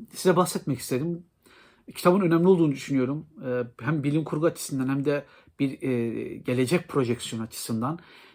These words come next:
Geleceğin dünyası güzel olacak mı? Geleceğin dünyası iyi mi olacak? Geleceğin dünyası kötü mü olacak? Aslında kitabı ikiye ayırıp, yani zaman gezgininin ilk gözlemleriyle sonraki gözlemlerini düşünürseniz, ilk gözlemlerini ütopya,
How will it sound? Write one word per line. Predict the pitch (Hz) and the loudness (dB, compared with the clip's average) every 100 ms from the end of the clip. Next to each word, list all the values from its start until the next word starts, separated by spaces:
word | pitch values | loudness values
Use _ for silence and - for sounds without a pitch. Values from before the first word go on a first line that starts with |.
| - | 0
Geleceğin | 151 170 202 214 | 4 6 6 4
dünyası | 185 202 190 185 | 4 0 0 0
güzel | 151 175 | 4 4
olacak | 165 156 165 131 | 6 4 2 0
mı? | 110 95 _ _ _ _ _ - - - | -8 -10 _ _ _ _ _ -20 -8 0
Geleceğin | 143 156 180 190 | 2 6 6 6
dünyası | 170 170 170 160 - 190 190 | 4 2 2 0 4 4 4
iyi | 135 165 | 4 6
mi | |
olacak? | 156 127 110 117 | 6 4 0 -2
Geleceğin | - 156 160 170 | 0 2 2 0
dünyası | 165 | -2
kötü | - 151 165 | -6 -6 0
mü | |
olacak? | 131 117 190 196 - - - - | 2 2 0 -2 -12 -20 -12 -6
Aslında | 135 185 190 | -2 2 2
kitabı | 190 - 180 196 - - _ _ - | 2 4 8 6 4 -10 _ _ -12
ikiye | 147 - 220 | -6 6 8
ayırıp, | 190 156 156 - - | 10 6 2 -4 -12
yani | - 135 135 | -6 -4 -2
zaman | 123 143 180 180 | 0 2 2 4
gezgininin | 160 139 156 139 - | 2 0 -2 -2 -2
ilk | 196 190 | -4 -2
gözlemleriyle | 170 147 127 139 131 120 117 | 0 0 0 -2 -2 -2 -4
sonraki | 113 190 185 - | -2 -2 -2 -2
gözlemlerini | 156 135 131 120 117 113 - | -4 -2 -2 -4 -4 -8 -12
düşünürseniz, | - 202 190 147 156 - - - - - _ _ - | -4 -2 0 -2 -2 -6 -14 -20 -20 -20 _ _ 4
ilk | 233 - | 4 6
gözlemlerini | 180 151 160 156 139 143 127 | 4 6 2 2 2 0 0
ütopya, | 120 - 208 202 202 220 | -2 2 2 4 0 0